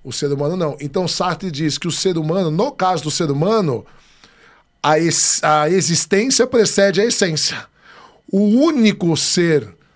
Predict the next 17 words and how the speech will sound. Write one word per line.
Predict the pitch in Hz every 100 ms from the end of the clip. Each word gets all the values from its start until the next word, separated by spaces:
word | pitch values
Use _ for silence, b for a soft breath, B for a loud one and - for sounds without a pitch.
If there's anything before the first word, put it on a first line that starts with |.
| b
a | 175
única | 202 311 302 240
coisa | 185 180 165 143
que | 147
a | 170
existência | 165 147 135 170 147
precede | 151 151 - 147 139
a |
essência | 135 190 180
é |
o |
ser | 202 233
humano. | 214 175
A | 160
gente | 190 190
primeiro | - 202 208 269
existe | 214 170 311 - - 330